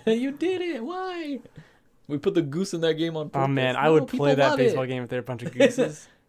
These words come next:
Speaker 1: It's like, "No, people like the goose, you idiots." <laughs>
Speaker 2: <laughs> They like the goose. Oh.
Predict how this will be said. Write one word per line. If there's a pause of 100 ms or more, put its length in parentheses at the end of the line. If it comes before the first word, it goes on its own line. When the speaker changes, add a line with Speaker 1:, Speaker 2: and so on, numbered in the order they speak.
Speaker 1:
It's
like,
"No,
people
like
the
goose,
you
idiots."
<laughs>
Speaker 2:
<laughs>
They
like
the
goose.
Oh.